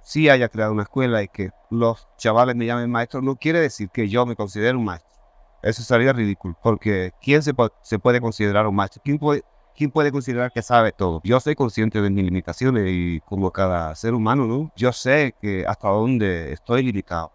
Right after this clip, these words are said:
Y uno, pues, sigue queriendo crecer continuamente. Y sé que hay mucho camino para... recorrer. Y modestia, pues, no considero que mi actitud sea modesta. Yo creo que es razonable, ¿no? Esa gente que va de divos por la vida, pues, es medio ridículo, ¿no?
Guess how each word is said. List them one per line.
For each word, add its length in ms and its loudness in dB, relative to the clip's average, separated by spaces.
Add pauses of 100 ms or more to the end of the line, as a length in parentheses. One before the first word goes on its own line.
(100)
Y 300 0
uno, 280 0
pues, 540 0
sigue 300 2
queriendo 380 2
crecer 340 -4 (160)
continuamente. 680 -2
Y 120 -2
sé 260 2
que 100 0
hay 120 2
mucho 240 -8
camino 300 -2
para... 160 -6
recorrer. 260 -20 (220)
Y 340 0
modestia, 640 0
pues, 240 -4
no 200 -2
considero 480 -2
que 100 -4
mi 140 0
actitud 360 -6
sea 160 -2
modesta. 300 -2
Yo 100 -2
creo 160 -2
que 200 -2
es 100 -2
razonable, 540 -2
¿no? 180 -6 (100)
Esa 220 0
gente 220 0
que 80 -2
va 100 2
de 120 0
divos 220 -2
por 120 -4
la 120 2
vida, 240 0
pues, 200 -6
es 100 0
medio 240 -2
ridículo, 540 -2
¿no? 160 -6